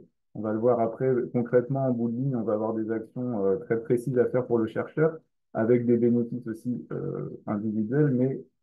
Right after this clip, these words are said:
ça se situe dans ce cadre-là et avec ces enjeux-là qui sont vraiment considérables. Donc, euh, là, je vous ai présenté la science ouverte avec, euh, définition, euh, le périmètre, les enjeux. On va voir, on va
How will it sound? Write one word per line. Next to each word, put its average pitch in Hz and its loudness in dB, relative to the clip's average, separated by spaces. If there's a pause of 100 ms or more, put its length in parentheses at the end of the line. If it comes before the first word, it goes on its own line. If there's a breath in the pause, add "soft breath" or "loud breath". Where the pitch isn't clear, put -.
(140)
ça 120 -2
se 117 2
situe 120 -8
dans 123 -2
ce - -4
cadre-là 120 0
et 131 0
avec 113 0
ces 113 -6
enjeux-là 117 -2
qui 131 -8
sont 127 -4
vraiment 117 -2
considérables. 113 -6 (2250)
Donc, 160 4 (160)
euh, 117 4 (440)
là, 147 4
je 147 6
vous 143 2
ai 139 2
présenté 139 0
la 135 2
science 131 -8
ouverte 139 -4
avec, 127 2
euh, 110 0
définition, 120 -2
euh, - 2
le 117 2
périmètre, 117 -2
les 113 0
enjeux. 120 0
On 147 -2
va 123 2
voir, 139 -4
on 127 -10
va 120 -2